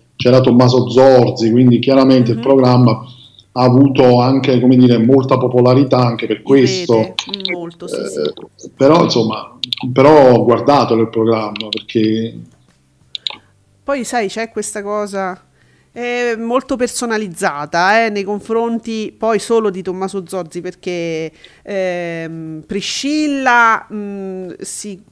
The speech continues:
Speaker 2: si conosce molto nella sua zona, in zona, eh, Campania,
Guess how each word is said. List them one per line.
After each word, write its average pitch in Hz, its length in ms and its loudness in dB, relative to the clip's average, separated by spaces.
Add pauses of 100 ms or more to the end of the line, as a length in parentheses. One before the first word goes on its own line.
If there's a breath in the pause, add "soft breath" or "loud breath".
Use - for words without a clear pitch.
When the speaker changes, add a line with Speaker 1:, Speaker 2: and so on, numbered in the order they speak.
(380)
Speaker 2:
si - 300 -10
conosce 247 540 -4
molto 269 880 -2
nella 226 500 -2
sua 226 260 -4
zona, 185 640 -2 (120)
in 208 200 -6
zona, 226 640 0
eh, 196 300 -6
Campania, 165 840 -4